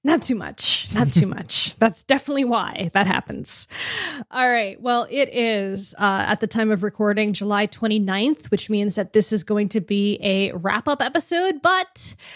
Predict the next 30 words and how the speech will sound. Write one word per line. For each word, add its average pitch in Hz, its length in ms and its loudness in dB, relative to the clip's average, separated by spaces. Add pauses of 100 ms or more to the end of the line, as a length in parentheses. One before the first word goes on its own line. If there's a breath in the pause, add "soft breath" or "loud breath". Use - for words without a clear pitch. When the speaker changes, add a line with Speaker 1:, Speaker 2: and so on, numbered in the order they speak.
(160 loud breath)
Speaker 1:
before 254 360 0
we 277 100 0
get 262 200 -2
to 254 100 -6
that, 240 340 2
and 202 80 -6
before 214 300 -2
we 214 100 0
get 214 220 -2
to 190 120 -4
all 202 140 4
the 202 60 0
spoilery 214 600 0
discussion 208 600 0
of 202 160 -4
Black 196 280 0
Leopard, 196 320 0
Red 180 220 -2
Wolf 277 320 0
by 214 100 0
Marlon 185 320 -2
James, 233 540 0 (320 loud breath)
um, 277 420 0 (300)
Tom, 370 460 -2
tell 247 200 0
us 311 140 -2
about 294 300 0
your 294 180 -2
August 254 380 0
pick. - 480 -2